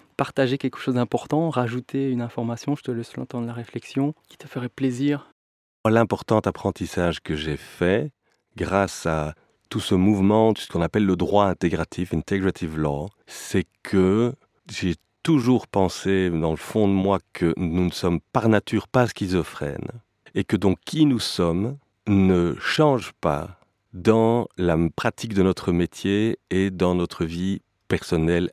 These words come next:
Speaker 2: intime, relationnelle. Et que ce à quoi j'aspire, d'abord pour moi-même et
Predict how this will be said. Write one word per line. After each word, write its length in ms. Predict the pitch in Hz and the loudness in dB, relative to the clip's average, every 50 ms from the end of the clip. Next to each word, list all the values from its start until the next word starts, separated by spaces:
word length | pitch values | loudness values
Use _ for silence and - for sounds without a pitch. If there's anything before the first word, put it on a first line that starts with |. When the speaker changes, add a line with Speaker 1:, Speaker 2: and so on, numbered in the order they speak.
| _ - | _ -2
Speaker 2:
intime, 600 | 87 85 80 - - - 87 87 85 85 87 - - | -2 -2 -2 -4 -8 -6 -2 -2 0 0 -2 -4 -6
relationnelle. 580 | - - 85 78 78 - - - 73 69 - - _ _ _ _ _ _ _ _ - | -6 -4 -4 -4 -4 -6 -6 -8 -8 -8 -8 -12 _ _ _ _ _ _ _ _ -2
Et 160 | - 131 117 - _ - | 2 2 2 2 _ -2
que 360 | - 127 117 113 107 98 90 - _ _ _ _ _ _ _ | 2 4 4 4 4 2 -2 -6 _ _ _ _ _ _ _
ce 200 | - - - - | -14 -6 0 0
à 80 | 113 101 | 0 0
quoi 220 | - - 107 95 | 2 2 2 2
j'aspire, 680 | 85 92 85 - - - 160 180 175 135 101 82 - - | 2 0 -2 -4 -4 -2 0 2 4 4 2 0 -2 -4
d'abord 320 | 76 87 78 82 87 82 - | -4 -2 0 0 0 -2 -2
pour 180 | - - 82 | -6 -6 -2
moi-même 480 | 82 82 85 87 92 95 92 87 80 78 | 0 0 2 2 2 2 2 2 0 -2
et 60 | 73 | -4